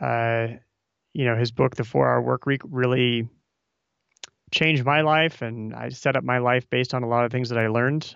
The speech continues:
on, on, uh, in that book. And I haven't managed to get him on the show yet. Um, yeah, that would be, that would be probably, probably the, the next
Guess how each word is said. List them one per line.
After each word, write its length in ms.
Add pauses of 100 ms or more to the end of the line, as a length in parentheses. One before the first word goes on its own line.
(220)
on, 360 (200)
on, 320
uh, 400
in 280
that 120
book. 280 (640)
And 200
I 220
haven't 400
managed 640
to 60
get 220
him 280
on 220
the 80
show 360
yet. 460 (840)
Um, 580 (460)
yeah, 320
that 140
would 120
be, 500 (1500)
that 100
would 140
be 160
probably, 640 (420)
probably 300
the, 440 (260)
the 260
next 500